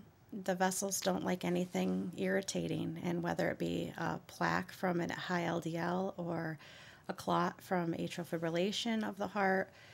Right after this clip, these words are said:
to, um, smoking and inhaling all of the carcinogens that come along with it. Um, that's another really,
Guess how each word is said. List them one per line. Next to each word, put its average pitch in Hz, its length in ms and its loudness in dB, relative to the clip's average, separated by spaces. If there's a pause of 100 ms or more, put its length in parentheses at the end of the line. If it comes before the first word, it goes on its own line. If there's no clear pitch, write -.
(280)
to, 180 600 4
um, 170 480 -2 (160)
smoking 180 800 0
and 170 460 -2 (220)
inhaling 170 880 0
all 170 200 -2
of 160 140 -6
the 175 100 -4
carcinogens 170 640 0
that 180 120 -8
come 170 240 -2
along 160 320 -2
with 170 160 -2
it. 160 160 -4 (880)
Um, 170 100 -6
that's 170 220 -2
another 165 540 0
really, 185 640 2